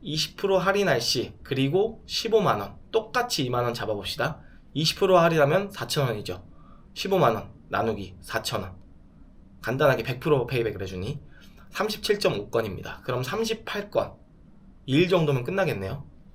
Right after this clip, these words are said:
그 다음부터 내가 이십 프로라니. 제 돈이 사천 원으로. 제 돈이 사천 원이 나가는 겁니다. 이제부터 계속. 이제 다들 이해하셨나요? 이렇게 가정할 시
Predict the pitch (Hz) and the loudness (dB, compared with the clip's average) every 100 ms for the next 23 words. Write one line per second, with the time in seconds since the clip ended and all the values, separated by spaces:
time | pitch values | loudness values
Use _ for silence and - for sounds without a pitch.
0 | - - 170 147 151 151 151 131 113 117 | -20 -6 -2 2 2 0 0 0 0 0
1 | 113 - - 123 104 101 - - - - | 0 -6 -8 -8 -8 -10 -18 -20 -18 -16
2 | - - - 160 175 147 160 156 - - | -16 -14 2 8 8 8 6 4 0 -14
3 | - - - - 135 107 95 92 92 - | -18 -8 -6 0 0 0 -4 -8 -12 -18
4 | - - - - - 139 135 131 131 - | -20 -20 -20 -20 -4 -2 0 0 -2 -6
5 | - 147 135 - 101 101 87 85 71 90 | -2 0 0 -2 -6 -6 -6 -6 -8 -8
6 | - - 90 90 131 - - - - - | -10 -12 -10 -8 -10 -12 -16 -16 -16 -8
7 | 117 123 147 123 135 170 190 113 147 156 | 0 4 4 4 2 2 0 0 0 -4
8 | - - - - - - - - 147 208 | -12 -20 -20 -20 -20 -18 -18 -2 6 8
9 | 220 - 208 - 123 170 170 120 - 147 | 8 6 2 4 2 4 4 4 4 2
10 | - | 0